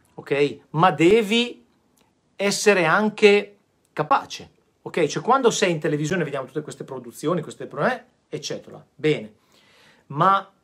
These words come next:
quando poi uno esce, è lì la verità, grazie a Dio, cioè la verità è la verità del palco, la verità di suonare, di cantare con la pancia e, andate a vedere tanta gente, è il capire, lì capisci...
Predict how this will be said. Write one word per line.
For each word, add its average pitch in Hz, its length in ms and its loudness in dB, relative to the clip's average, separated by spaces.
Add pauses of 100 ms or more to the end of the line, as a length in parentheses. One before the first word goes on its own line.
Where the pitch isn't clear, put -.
(680)
quando 269 300 6
poi 208 160 0
uno 170 200 2
esce, 127 460 -6
è 175 140 -2
lì 208 180 2
la 143 120 0
verità, 117 540 -10 (220)
grazie 156 380 -4
a - 20 -14
Dio, 120 240 -10
cioè - 180 -4
la 151 120 -2
verità 175 460 2
è 143 80 -2
la 143 100 -4
verità 156 320 0
del 160 160 -4
palco, 139 500 0
la 139 100 -6
verità 180 480 0 (320)
di 160 220 -6
suonare, 170 560 2
di 139 100 -12
cantare 180 360 -2
con 180 100 -2
la 170 80 -2
pancia 247 400 -4
e, 247 380 6 (340)
andate 147 420 -2
a 127 40 -10
vedere 135 340 -2
tanta 113 240 -14
gente, 190 540 -6 (140)
è 220 80 -2
il 165 260 0
capire, 220 480 0
lì 214 180 2
capisci... 240 760 -4